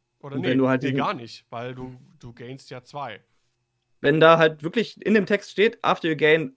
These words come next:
Speaker 2: a oder one red token“,
Speaker 1: Genau, nicht
Speaker 2: dann
Speaker 1: one or
Speaker 2: ist es
Speaker 1: more,
Speaker 2: nicht, weil du
Speaker 1: sondern wenn dann nur
Speaker 2: bekommst
Speaker 1: one
Speaker 2: ja, genau.
Speaker 1: steht, genau.
Speaker 2: Du bekommst halt zwei und das ist nicht einer.
Speaker 1: Ja.
Speaker 2: Und deswegen triggert dann die Fähigkeit nicht. Das ist halt
Speaker 1: Ja.
Speaker 2: wichtig, nochmal zu wissen, halt vor allem auch für Nien,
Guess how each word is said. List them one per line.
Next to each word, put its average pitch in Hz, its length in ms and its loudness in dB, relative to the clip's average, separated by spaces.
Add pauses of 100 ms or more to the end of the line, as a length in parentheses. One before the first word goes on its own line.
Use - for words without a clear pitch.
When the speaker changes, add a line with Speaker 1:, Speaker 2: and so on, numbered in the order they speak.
(120)
Speaker 2:
a 220 220 6
oder 143 300 4
one 180 360 2
red 165 200 2
token“, 156 160 0
Speaker 1:
Genau, 147 120 -2
nicht 254 220 -2
Speaker 2:
dann 151 100 0
Speaker 1:
one 165 140 -2
or 139 120 -6
Speaker 2:
ist 123 100 -6
es 113 60 -4
Speaker 1:
more, - 100 0
Speaker 2:
nicht, - 80 2
weil - 40 -8
du 165 60 -6 (120)
Speaker 1:
sondern - 120 -6
wenn 170 140 -8
dann 156 100 -4
nur 139 80 -8
Speaker 2:
bekommst 208 180 0
Speaker 1:
one 220 120 -2
Speaker 2:
ja, 220 60 0
genau. 190 280 -4
Speaker 1:
steht, - 320 -14
genau. 135 320 -16 (720)
Speaker 2:
Du 143 80 -12
bekommst 170 320 -2
halt 135 180 0
zwei 196 420 0 (760)
und 175 280 0
das 160 160 2
ist 175 80 -6
nicht 175 180 -4
einer. 110 260 -6 (280)
Speaker 1:
Ja. 127 120 -18
Speaker 2:
Und 139 180 -4
deswegen 156 380 -2
triggert 160 260 0
dann 143 60 -2
die 139 80 -4
Fähigkeit 123 400 -8
nicht. 120 160 -16
Das 123 120 -8
ist 127 100 -16
halt 139 140 -2
Speaker 1:
Ja. - 20 -6
Speaker 2:
wichtig, 151 320 -4
nochmal 143 260 -4
zu 139 120 -10
wissen, 156 280 -6
halt 131 220 -4
vor 123 220 -6
allem 151 200 4
auch 135 140 -2
für 131 140 -6
Nien, 151 400 0